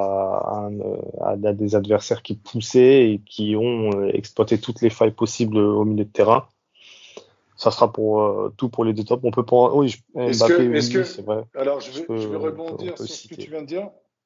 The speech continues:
Speaker 2: Ah, excuse-moi, tu voulais
Speaker 1: Ouais,
Speaker 2: citer
Speaker 1: vas-y.
Speaker 2: Mbappé ?
Speaker 1: Ouais, je
Speaker 2: Moi,
Speaker 1: dis,
Speaker 2: je veux
Speaker 1: ouais,
Speaker 2: juste
Speaker 1: on peut, on peut citer en mention spéciale, ouais. Moi aussi.
Speaker 2: Je vais juste rebondir sur ce que tu disais par rapport à la charnière centrale. Est-ce que c'est la charnière centrale qui nous permet,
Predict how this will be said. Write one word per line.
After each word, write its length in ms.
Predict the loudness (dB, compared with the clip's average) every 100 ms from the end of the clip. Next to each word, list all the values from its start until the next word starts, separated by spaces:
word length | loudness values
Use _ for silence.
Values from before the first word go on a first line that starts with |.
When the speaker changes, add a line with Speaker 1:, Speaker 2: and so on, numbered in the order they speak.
| _ _ _ _
Speaker 2:
Ah, 80 | -10
excuse-moi, 480 | -10 -12 -12 -12 -12
tu 120 | -14
voulais 360 | -10 -6 -4 -6
Speaker 1:
Ouais, 60 |
Speaker 2:
citer 140 | -2 0
Speaker 1:
vas-y. 280 | 2 2 2
Speaker 2:
Mbappé ? 300 | -6 -10 -14 _ _ _ _ _ _ _ 0
Speaker 1:
Ouais, 240 | 4 4
je 20 |
Speaker 2:
Moi, 80 | 4
Speaker 1:
dis, 60 | 4
Speaker 2:
je 60 |
veux 40 | 6
Speaker 1:
ouais, 180 | 6 4
Speaker 2:
juste 160 | 2
Speaker 1:
on 40 | -4
peut, 60 | -4
on 120 | -4
peut 120 | -6
citer 220 | -14 -8
en 60 | -6
mention 300 | -6 -6 -8
spéciale, 420 | -10 -10 -6 -6
ouais. 160 | -6 -14 -18 _
Moi 80 | -14
aussi. 180 | -14 -14
Speaker 2:
Je 100 | -12
vais 80 | -12
juste 280 | -12 -8
rebondir 560 | -6 -4 -6 -10 -10 -12
sur 180 | -14 -20
ce 60 |
que 80 | -16
tu 160 | -18 -18
disais 480 | -18 -4 0 0 -2
par 180 | -4 -6
rapport 260 | -4 -4
à 20 |
la 100 | -2
charnière 400 | -4 -4 -6 -6
centrale. 520 | -6 -8 -2 0 0 -2 _ _ _ -16
Est-ce 140 | -14
que 80 | -12
c'est 160 | -12 -8
la 80 | -8
charnière 400 | -6 -8 -8 -10
centrale 480 | -12 -14 -8 -8 -8
qui 140 | -10
nous 120 | -10
permet, 500 | -8 -8 -6 -8 -8